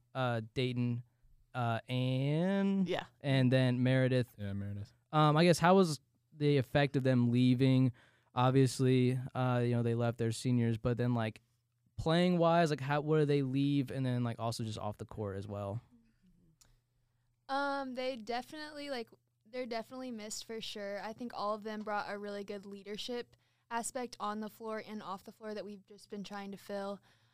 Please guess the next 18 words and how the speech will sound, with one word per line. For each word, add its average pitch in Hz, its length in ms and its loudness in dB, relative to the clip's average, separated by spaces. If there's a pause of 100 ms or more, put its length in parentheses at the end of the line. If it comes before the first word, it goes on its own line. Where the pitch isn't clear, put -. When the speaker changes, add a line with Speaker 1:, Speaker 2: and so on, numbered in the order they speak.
(160)
Speaker 4:
Um, 190 480 -6 (540)
and 226 200 -2
then 214 400 -6 (260)
just, 240 200 -4
like, 240 180 -2
locker 208 300 -4
room 214 180 -8
fun, 214 220 -8
like, 214 140 -10
all 220 160 0
of 208 80 -6
that, 196 220 -6
they 226 100 -4
just 240 200 -6
really 214 200 -6
connected 202 400 -12
the 190 80 -10
team 202 480 -12